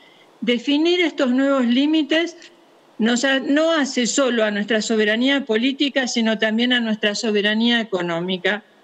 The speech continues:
porque en un marco de seguridad jurí-, jurídica se abrirán múltiples posibilidades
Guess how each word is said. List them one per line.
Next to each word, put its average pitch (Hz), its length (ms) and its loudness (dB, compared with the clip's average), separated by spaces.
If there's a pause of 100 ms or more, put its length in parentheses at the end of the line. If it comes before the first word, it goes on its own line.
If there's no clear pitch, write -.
(360)
porque 220 300 -2
en 269 140 2
un 311 240 2
marco 214 640 -2
de 214 140 0
seguridad 233 600 0
jurí-, 262 580 0
jurídica 311 760 0
se 247 100 -2
abrirán 233 460 0
múltiples 302 680 -2
posibilidades 226 920 0